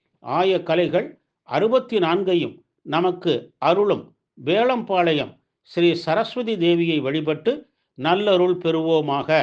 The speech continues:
ஆய கலைகள் அறுபத்தி நான்கினையும் ஏய உணர்விக்கும் என் நம்மை தூய உருப்பளிங்கு போல்வாள்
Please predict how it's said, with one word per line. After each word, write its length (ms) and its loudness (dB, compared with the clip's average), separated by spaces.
ஆய 420 0
கலைகள் 520 0
அறுபத்தி 560 0
நான்கினையும் 720 0
ஏய 300 2
உணர்விக்கும் 760 -2
என் 260 -2
நம்மை 300 -2
தூய 500 0
உருப்பளிங்கு 960 -2
போல்வாள் 600 0